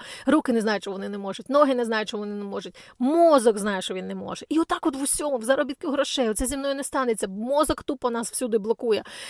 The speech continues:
І це в мене такого усвідомлення було, ну я б ніколи в житті не подумала, як зараз. Просто я тоді посміялася, як жарт, я думала, це якийсь прикол, це анекдот. Я намагалася знайти якісь, а,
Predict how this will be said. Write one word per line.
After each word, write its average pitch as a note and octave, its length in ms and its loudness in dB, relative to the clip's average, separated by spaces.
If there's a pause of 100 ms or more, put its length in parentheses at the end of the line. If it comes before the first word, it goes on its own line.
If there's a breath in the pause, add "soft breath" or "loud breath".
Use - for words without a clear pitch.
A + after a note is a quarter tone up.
(120 loud breath)
І B3+ 60 -6
це D#4 100 2
в D4+ 40 2
мене E4 120 2
такого D#4+ 280 4
усвідомлення D4+ 560 2
було, B3 200 6
ну B3+ 60 4
я D4+ 140 6
б D4+ 40 6
ніколи F4 380 6
в D4+ 40 10
житті D#4 220 4
не D4+ 80 0
подумала, B3+ 280 2
як C4+ 180 6
зараз. A#3+ 300 6
Просто C4+ 220 2
я D4 80 8
тоді D4+ 280 0 (160)
посміялася, C#4 840 2
як A#3 220 0
жарт, B3+ 420 2
я G#3+ 60 0
думала, A#3+ 240 -2
це C4 100 -2
якийсь - 180 -12
прикол, G#3+ 500 0
це G#3+ 120 -2
анекдот. A#3+ 520 0 (300 loud breath)
Я B3+ 80 0
намагалася C#4+ 480 6
знайти C4+ 280 0
якісь, C#4 300 -2 (220 loud breath)
а, A#3 120 -2